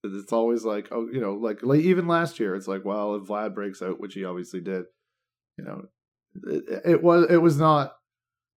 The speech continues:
it was not like, it would, it would not have surprised anyone if the Blue Jays missed the playoffs last year, at the start, at this point last year, or any of the years, even, you know, twenty thirteen was obviously a big one.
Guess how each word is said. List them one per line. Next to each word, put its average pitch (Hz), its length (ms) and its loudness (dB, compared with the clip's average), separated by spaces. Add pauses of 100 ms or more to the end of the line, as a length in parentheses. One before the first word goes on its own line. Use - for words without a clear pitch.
it 160 80 2
was 151 140 4
not 156 200 6
like, 135 260 6
it 165 80 6
would, 165 300 6
it 165 100 8
would 156 240 6
not 156 240 8
have 139 160 6 (160)
surprised 131 460 4
anyone 107 540 -4
if 120 140 -10
the 104 60 -10
Blue 107 180 -2
Jays 101 200 -2
missed 104 160 -12 (100)
the 101 60 -8
playoffs 87 300 -6
last 87 280 -10
year, - 140 -16 (300)
at 92 60 -20
the 95 60 -10
start, - 260 -8 (180)
at 101 180 -8
this 98 120 -6
point 98 260 -8
last 82 240 -12
year, - 120 -14 (540)
or 104 640 2 (200)
any 123 240 2
of 110 80 2
the 117 80 4
years, 113 300 4
even, 127 360 0
you 131 80 -2
know, 101 220 -2 (440)
twenty 123 200 0
thirteen 127 420 0
was 110 120 -2
obviously 107 400 0
a 101 40 0
big 101 240 0
one. 98 340 -4